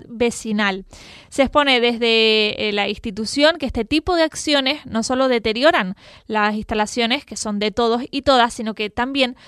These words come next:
suponen una falta de respeto hacia el trabajo colectivo que se realiza para mantener y mejorar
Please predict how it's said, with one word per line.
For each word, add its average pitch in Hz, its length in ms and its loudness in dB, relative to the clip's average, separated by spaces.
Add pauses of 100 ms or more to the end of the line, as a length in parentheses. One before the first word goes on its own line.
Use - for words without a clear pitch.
(180)
suponen 262 420 2
una 269 200 0
falta 320 340 2
de 320 80 2
respeto 269 500 -2
hacia 220 240 -4
el 208 80 -4
trabajo 220 440 0
colectivo 240 540 0
que 240 120 -2
se 254 180 -2
realiza 254 500 0
para 233 320 4
mantener 233 480 0
y 262 60 0
mejorar 240 520 2